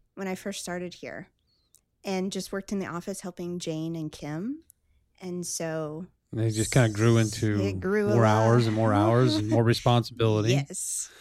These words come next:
Speaker 1: It
Speaker 2: So
Speaker 1: grew
Speaker 2: what
Speaker 1: a
Speaker 2: is
Speaker 1: lot.
Speaker 2: your kind of official job title now?
Speaker 1: So, um, my job title is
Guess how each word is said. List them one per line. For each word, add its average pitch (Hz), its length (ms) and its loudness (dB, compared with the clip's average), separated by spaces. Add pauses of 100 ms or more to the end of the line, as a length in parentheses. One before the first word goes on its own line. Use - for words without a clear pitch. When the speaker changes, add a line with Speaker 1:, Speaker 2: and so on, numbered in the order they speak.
(100)
Speaker 1:
It 214 160 -2
Speaker 2:
So 185 120 6
Speaker 1:
grew 147 80 6
Speaker 2:
what 180 100 8
Speaker 1:
a - 20 8
Speaker 2:
is 170 120 6
Speaker 1:
lot. - 80 0
Speaker 2:
your 151 180 8
kind 147 180 4
of 123 160 6
official 131 440 2
job 113 360 2
title 110 380 0
now? 95 400 -4 (720)
Speaker 1:
So, 196 460 0
um, 175 460 -4
my 180 140 -6
job 196 320 -14
title 185 320 -12
is 170 100 -12